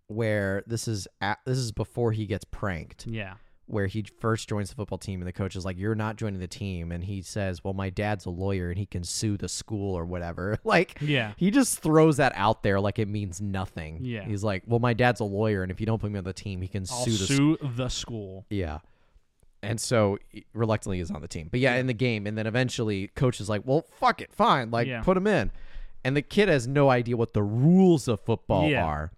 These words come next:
Speaker 2: He keeps taking his helmet off.
Speaker 1: Yeah, he
Speaker 2: Which is why he
Speaker 1: does.
Speaker 2: gets injured.
Speaker 1: Yes.
Speaker 2: To jump ahead slightly. But, um, you know, you expect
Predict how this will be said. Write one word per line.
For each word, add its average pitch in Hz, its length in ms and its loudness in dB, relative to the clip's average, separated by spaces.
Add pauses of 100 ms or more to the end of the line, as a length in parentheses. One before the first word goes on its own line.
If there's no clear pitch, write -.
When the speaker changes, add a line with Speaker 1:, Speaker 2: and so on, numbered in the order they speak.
(440)
Speaker 2:
He 196 100 0
keeps 330 240 4
taking 214 360 0
his 143 120 2
helmet 104 260 -2
off. - 380 -14 (320)
Speaker 1:
Yeah, 175 380 6
he 170 60 6
Speaker 2:
Which 170 140 6
is 196 60 4
why 220 200 6
he 226 80 2
Speaker 1:
does. 196 40 -4
Speaker 2:
gets 196 160 2
injured. - 440 -8 (420)
Speaker 1:
Yes. 90 280 -4
Speaker 2:
To - 60 -6
jump 143 160 2
ahead 98 300 -8
slightly. 107 260 -16 (840)
But, 139 260 4 (120)
um, 120 520 0 (800)
you 147 100 0
know, 151 160 4 (180)
you 185 260 4
expect - 600 2